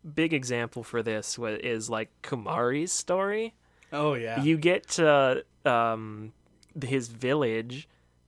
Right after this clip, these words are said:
Speaker 1: air quotes. There's no village.
Speaker 2: No.
Speaker 1: They're just on a mountain.
Speaker 2: There's
Speaker 1: Uh,
Speaker 2: an archway.
Speaker 1: yeah, like,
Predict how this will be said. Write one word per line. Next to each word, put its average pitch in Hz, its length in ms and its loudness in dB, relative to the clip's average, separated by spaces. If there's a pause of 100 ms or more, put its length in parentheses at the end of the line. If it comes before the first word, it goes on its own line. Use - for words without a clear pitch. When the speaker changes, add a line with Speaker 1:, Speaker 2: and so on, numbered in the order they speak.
(440)
Speaker 1:
air 120 180 4
quotes. 113 560 -2 (320)
There's 160 320 6
no 175 280 6
village. 131 760 0
Speaker 2:
No. 131 160 -4
Speaker 1:
They're 147 240 6
just 151 220 2
on 143 300 6
a 135 40 4
mountain. 120 800 -2 (260)
Speaker 2:
There's 113 360 6
Speaker 1:
Uh, - 40 0
Speaker 2:
an 143 60 -4
archway. 151 720 -4
Speaker 1:
yeah, 117 400 4
like, 127 400 2